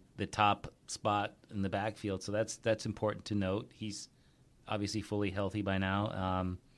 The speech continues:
I mean, Jeremy Langford is going to see some carries, uh, but based on, uh, the patterns of usage in, uh, in week thirteen, I think that, uh, Forte is probably gonna, you know,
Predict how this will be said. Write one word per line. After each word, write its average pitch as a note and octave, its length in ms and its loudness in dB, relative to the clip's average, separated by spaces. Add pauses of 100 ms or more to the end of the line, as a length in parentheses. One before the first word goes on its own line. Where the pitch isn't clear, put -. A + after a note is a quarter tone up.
(540)
I - 20 -6
mean, G#2+ 420 4
Jeremy B2 280 2
Langford A2+ 340 0
is B2 220 0
going B2 240 6
to A2+ 100 2
see A#2 300 -2
some G#2+ 640 -2
carries, G#2+ 520 0
uh, G2 280 -4
but G2 220 -4 (520)
based A2+ 280 0
on, G#2+ 300 2
uh, F#2+ 220 0 (400)
the G2+ 400 -4 (120)
patterns G2+ 400 -2
of F#2+ 80 -8
usage G2+ 460 -4
in, F#2+ 160 -4
uh, F#2 260 -4
in G2 140 -6
week G2 180 -4
thirteen, G2 400 -6
I F#2 60 -6
think F#2 280 -8
that, F#2 280 -4
uh, F2+ 180 -2 (640)
Forte G#2 640 2
is F#2+ 120 -2
probably G2 280 -2
gonna, F#2+ 240 -4 (100)
you F#2+ 120 -6
know, F#2 180 -6